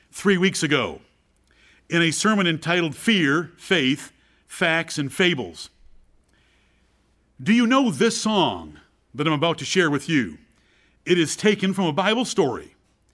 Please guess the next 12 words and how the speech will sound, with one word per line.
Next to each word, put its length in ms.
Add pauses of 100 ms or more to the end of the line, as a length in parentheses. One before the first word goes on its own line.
(1000)
God 320
reminded 600
me 180
of 160
it 200 (360)
very 640 (380)
specifically 1040 (760)
a 80
few 200
days 260
ago. 400 (1400)
"Master, 680